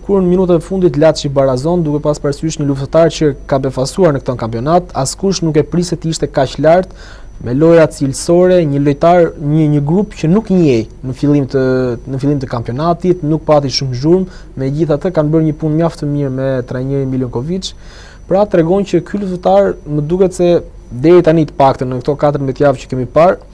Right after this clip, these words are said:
do bëj përjashtim nga tendenca e fundit që kemi parë në Super League, që gjithmonë bien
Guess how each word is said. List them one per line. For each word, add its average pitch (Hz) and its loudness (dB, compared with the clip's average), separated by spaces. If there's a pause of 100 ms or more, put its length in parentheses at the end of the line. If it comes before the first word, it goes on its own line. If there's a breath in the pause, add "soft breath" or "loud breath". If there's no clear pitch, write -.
(200 loud breath)
do 143 0
bëj 165 2
përjashtim 151 2
nga 147 4
tendenca 156 0
e 139 -2
fundit 160 -2
që 139 -6
kemi 139 -4
parë 151 2
në 135 -4
Super 127 -2
League, 190 -2 (320 loud breath)
që 131 -10
gjithmonë 180 0
bien 196 2